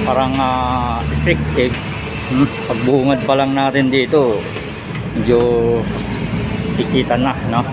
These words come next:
Ah, yung, ah, dati-dati, ah, marami pang, ah, mga tulunggis. So, parang nakikita natin na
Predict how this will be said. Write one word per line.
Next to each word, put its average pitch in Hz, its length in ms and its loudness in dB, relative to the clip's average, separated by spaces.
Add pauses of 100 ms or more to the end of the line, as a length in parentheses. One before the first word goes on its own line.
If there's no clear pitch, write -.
(140)
Ah, 110 320 0 (1200)
yung, 110 240 2
ah, 113 240 0
dati-dati, 117 640 0 (160)
ah, 113 480 2 (720)
marami 117 400 0
pang, 117 160 2
ah, 113 320 2
mga 120 400 0
tulunggis. 127 800 0
So, 110 400 4 (720)
parang 110 400 2
nakikita 113 480 0
natin 113 480 0
na 107 160 2